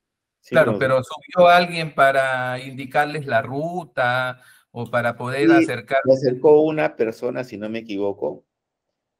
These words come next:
Speaker 1: para decir de que se acercó al carro a hablar con el chofer, si no me equivoco, porque me, me preocupé porque creo que habían,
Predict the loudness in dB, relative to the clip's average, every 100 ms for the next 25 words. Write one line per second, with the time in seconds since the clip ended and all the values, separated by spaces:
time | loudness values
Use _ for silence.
0 | _ _ _ 2 4 4 2 0 -4 -10
1 | -10 -8 -8 -8 -8 -6 -6 -8 -10 -8
2 | -8 -8 -2 0 0 -2 -4 -4 -2 -2
3 | -2 -2 -2 -6 -6 -10 -10 -12 -14 -8
4 | -8 -8 -14 _ -20 -18 -12 -10 -10 -10
5 | -12 -10 -12 -12 -14 -14 -14 -12 -12 -12
6 | -12 -6 -4 -2 -2 2 2 0 -6